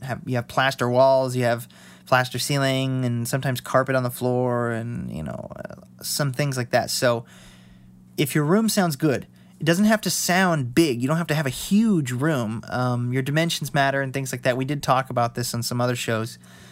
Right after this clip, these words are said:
but treating your rooms with bass traps and things like that can make your room at least flat and accurate enough to record something, and then you can add reverb later if you have to. The last fifteen percent, I would say, is the actual gear, meaning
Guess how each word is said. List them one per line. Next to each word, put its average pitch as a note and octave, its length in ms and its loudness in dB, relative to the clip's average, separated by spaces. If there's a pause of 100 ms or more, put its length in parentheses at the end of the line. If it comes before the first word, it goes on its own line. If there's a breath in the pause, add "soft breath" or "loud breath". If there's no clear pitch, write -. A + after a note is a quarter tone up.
(240 loud breath)
but C#3 380 2 (160)
treating G3+ 380 2
your C#3 120 2
rooms D3 300 -2
with A#2+ 100 -12
bass C#3 240 0
traps C3+ 420 0
and A#2 160 -4
things C3+ 200 -4
like B2 140 -4
that A#2+ 300 0 (200)
can D3 120 -4
make D3+ 200 0
your D3 100 0
room C#3 180 0
at - 100 -4
least F#3 280 -2
flat D#3+ 500 2
and C3 140 0
accurate C#3+ 500 0
enough B2 260 -2
to B2+ 100 -4
record F3 400 0
something, A2 360 -4
and B2 80 -2
then C#3 120 -2
you C#3+ 80 -4
can C3 140 -4
add B2+ 280 0
reverb B2 320 -2
later B2+ 240 0
if A#2+ 120 -8
you A#2 80 -4
have A2+ 220 -4
to. - 200 -12 (1000 loud breath)
The C#3 100 2
last F#3+ 400 2
fifteen G#3 440 0
percent, F#3+ 440 -2 (400)
I D3 140 2
would F#3+ 160 2
say, F#3+ 260 0
is C#3+ 120 -2
the C#3 160 -4
actual D3+ 400 -2
gear, C3 500 -4 (200)
meaning C3+ 580 -2